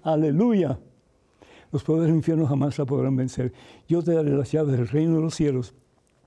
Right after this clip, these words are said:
Lo que ates en la tierra será atado en el cielo. Lo que desates en la tierra será desatado en el cielo". Le da la autoridad que Jesús tenía para continuar el proceso de salvar almas y llevarlos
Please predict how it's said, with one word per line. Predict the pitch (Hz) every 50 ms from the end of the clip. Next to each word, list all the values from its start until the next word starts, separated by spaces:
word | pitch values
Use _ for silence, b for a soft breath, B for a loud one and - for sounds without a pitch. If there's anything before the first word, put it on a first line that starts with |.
| _ - -
Lo | 143 131 120
que | - 139 131
ates | 131 143 139 - -
en | 135
la | 131 131
tierra | - 160 185 185 175 165 170 143
será | - 156 139 147
atado | 139 - - 143 131 131
en | 123
el | 120 123
cielo. | - - 190 180 185 196 185 B B B B B B B B -
Lo | - 123
que | - 147
desates | 147 135 - - 143 139 - 147 135 117 - - - - - _ -
en | 160 160 156
la | 147 135
tierra | - - 120 135 135 101 139 131
será | - - 127 127 135
desatado | 135 127 - 135 123 113 139 127 123 123
en | 131
el | 127
cielo". | - - 151 151 127 - - _ _ B B B B B B B B B B -
Le | 143
da | 147 165
la | 160 160
autoridad | 180 185 180 - 151 147 147 131 156 180 202 220 - - - - _ _
que | - 151 151 139 123 139 -
Jesús | - - 127 - - - 220 220 202 -
tenía | - 165 151 156 175 214 240 262 247 226
para | - - 175 160 160 160 160
continuar | - - - 151 143 139 - 139 131 139 147 170 196 214 226
el | 226 196 151 135
proceso | - 139 143 135 - - 165 190 185 - 214 196 - B B B B B B -
de | 147 131
salvar | - 147 143 135 139 151 151 151 147 - - -
almas | 151 160 165 175 180 180 185 170 - -
y | 147 147
llevarlos | 143 135 127 139 147 143 131 156 160 -